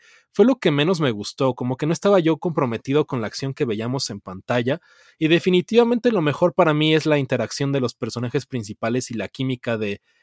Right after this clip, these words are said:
de Emily Blunt y Dwayne Johnson. Creo que al final eso es lo que me llevo de Jungle Cruise y lo que más me gustó de la película en general.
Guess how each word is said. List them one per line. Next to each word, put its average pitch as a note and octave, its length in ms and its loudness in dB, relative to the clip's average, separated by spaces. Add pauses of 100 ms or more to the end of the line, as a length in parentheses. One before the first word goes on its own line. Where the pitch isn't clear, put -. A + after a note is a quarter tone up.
(120)
de B2+ 180 0
Emily C3+ 300 0
Blunt A#2+ 300 -4
y A#2 80 0
Dwayne A#2 260 -4
Johnson. B2+ 380 -4
Creo C#3+ 140 -2
que - 100 -2
al D3 80 2
final B2 460 -2 (340)
eso C#3 220 2
es C#3+ 60 -2
lo C#3 120 2
que A#2+ 120 -6
me A2 160 -6
llevo C3 300 2
de G#2+ 200 0
Jungle B2+ 360 -2
Cruise D3 280 -2
y B2+ 40 -2
lo G#2+ 120 -2
que - 100 -12
más A#2 180 -2
me C3 120 -2
gustó G#2+ 340 -4
de A#2+ 80 0
la G2+ 120 -4
película A2 460 -8
en F#2+ 80 -14
general. G#2+ 480 -12